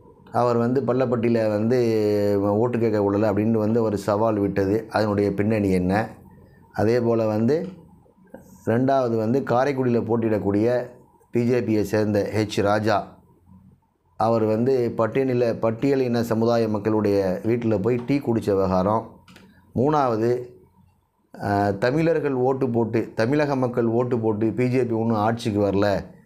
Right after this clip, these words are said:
அப்படின்னு சொல்லிட்டு பி ஜே, ம-, பி ஜே பியை சேர்ந்த ஹெச் ராஜா சொன்னதை அது பொய்யான செய்தி அப்படின்னு சொல்லிட்டு சொன்னது. இது மூன்றையும் அதுக்கான விடைகளை தான் நம்ம வந்து பார்க்க போறோம். முதல்ல பார்த்தீங்கன்னு சொன்னா, பள்ளப்பட்டி ஜமாத்தார்கள் வந்து என்ன அவர்கள் வந்து தீர்மானம் போட்டார்கள்?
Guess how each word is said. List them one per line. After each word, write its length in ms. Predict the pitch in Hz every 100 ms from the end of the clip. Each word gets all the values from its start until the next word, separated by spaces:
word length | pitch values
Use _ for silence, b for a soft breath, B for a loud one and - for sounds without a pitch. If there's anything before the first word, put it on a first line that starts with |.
| B B 98
அப்படின்னு 360 | 101 101 120
சொல்லிட்டு 460 | 117 104 104 123 151 - - -
பி 180 | 143
ஜே, 240 | 135 139 131
ம-, 280 | 120 117 107
பி 160 | 135
ஜே 160 | 135 135
பியை 180 | 117 107
சேர்ந்த 240 | 110 117
ஹெச் 300 | 113 117 139
ராஜா 280 | 123 120 117
சொன்னதை 440 | 117 107 107 131 170 B B B B
அது 240 | 101 107
பொய்யான 540 | 107 123 139 143 151 135
செய்தி 680 | - 127 123 123 - - -
அப்படின்னு 460 | 104 104 127 135
சொல்லிட்டு 460 | 120 113 110 110 120
சொன்னது. 440 | 113 110 110 135
இது 140 | - 117
மூன்றையும் 760 | 117 143 151 131 139 180 175
அதுக்கான 480 | 110 117 117 127 127
விடைகளை 300 | 113 113 110
தான் 100 | 135
நம்ம 160 | 123 104
வந்து 160 | 123
பார்க்க 260 | 110 107 104
போறோம். 280 | 92 90 - B B B B
முதல்ல 280 | 117 147 151 135
பார்த்தீங்கன்னு 340 | 127 117 117 117
சொன்னா, 520 | - 101 110 139 B B B B -
பள்ளப்பட்டி 540 | 170 175 151 139 139
ஜமாத்தார்கள் 640 | 120 123 127 120 117 110 107
வந்து 280 | 117 147
என்ன 300 | 131 139 151
அவர்கள் 300 | 139 127 117
வந்து 240 | 113 120 120
தீர்மானம் 460 | 123 120 117 113
போட்டார்கள்? 600 | 107 101 107 98 101 104